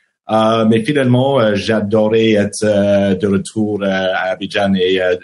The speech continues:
de retrouver Dakar. Euh, mais, euh, je pense, euh, li-, euh, mon histoire d'affa-, euh, de voyage d'affaires le plus mémorable, c'était quand j'étais à Washington, D C, il y a peut-être cinq ans.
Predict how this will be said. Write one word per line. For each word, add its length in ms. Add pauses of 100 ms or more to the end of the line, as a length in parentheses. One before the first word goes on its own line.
(100)
de 80
retrouver 460
Dakar. 520 (680)
Euh, 400 (220)
mais, 340
euh, 240
je 120
pense, 380
euh, 840
li-, 260
euh, 140
mon 220
histoire 340
d'affa-, 340
euh, 80
de 120
voyage 400
d'affaires 340
le 160
plus 140
mémorable, 500
c'était 240
quand 140
j'étais 320
à 80
Washington, 440
D 140
C, 220
il 280 (440)
y 40
a 40
peut-être 320
cinq 500
ans. 320